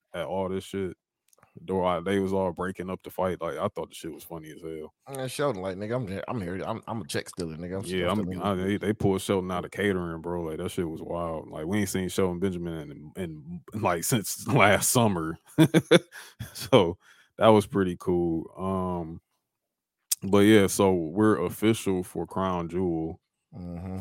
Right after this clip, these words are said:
Speaker 1: for, uh, Bobby and Brock Lesnar. Um,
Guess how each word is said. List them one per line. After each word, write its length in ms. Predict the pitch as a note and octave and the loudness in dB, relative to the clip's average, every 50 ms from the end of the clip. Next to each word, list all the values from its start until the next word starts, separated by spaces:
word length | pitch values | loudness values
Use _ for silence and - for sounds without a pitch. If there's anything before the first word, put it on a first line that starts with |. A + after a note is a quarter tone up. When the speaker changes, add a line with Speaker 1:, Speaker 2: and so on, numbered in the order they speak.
| G#2 - | -10 -8
Speaker 1:
for, 420 | - E2+ D#2 A#1 D2+ E2 E2 D#2+ | -6 -6 -4 -2 -2 -2 -2 -2
uh, 40 | D#2 | -2
Bobby 480 | D2+ F2 F2+ F#2 F#2+ F2+ F#2+ F2+ F2 D2+ | -2 -2 0 0 0 0 -2 -4 -4 -4
and 280 | D2 E2+ F2 E2+ E2 D#2 | -6 -6 -6 -6 -6 -4
Brock 220 | - E2+ E2+ E2 - - | -2 0 0 0 -2 -4
Lesnar. 560 | D#2+ F2 F2 E2+ E2 - E2 E2 E2+ E2 E2+ - _ _ _ _ _ _ _ _ _ _ _ _ _ - | -4 -4 -4 -4 -4 -6 -8 -8 -8 -8 -10 -14 _ _ _ _ _ _ _ _ _ _ _ _ _ -10
Um, 560 | - F2 F2 E2+ E2+ E2 E2 D#2+ D#2 E2 E2 | -6 -4 -4 -4 -4 -4 -6 -8 -8 -10 -14